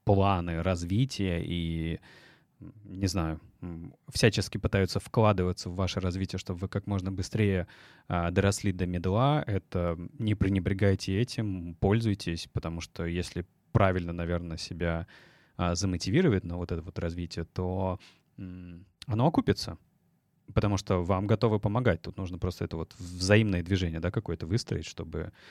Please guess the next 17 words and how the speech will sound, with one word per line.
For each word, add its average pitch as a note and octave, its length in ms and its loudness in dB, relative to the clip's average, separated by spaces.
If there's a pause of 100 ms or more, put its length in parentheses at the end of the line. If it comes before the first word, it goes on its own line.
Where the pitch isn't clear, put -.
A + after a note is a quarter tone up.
(140)
и F#2 120 -2
наставник D#3 440 2
двигался G#2+ 800 2
к - 40 -12
тому, F#2+ 260 -2
чтобы, E2+ 560 -4 (400)
э, F2 560 -4
джун G2 200 0
развивался, F2+ 520 0
и G2+ 60 4
джун F2+ 240 -2
был D#2+ 140 -2
готов F#2+ 340 -2 (180)
вот E2 320 -10
к - 60 -6
этому F2 200 -6
движению. D#2+ 440 -6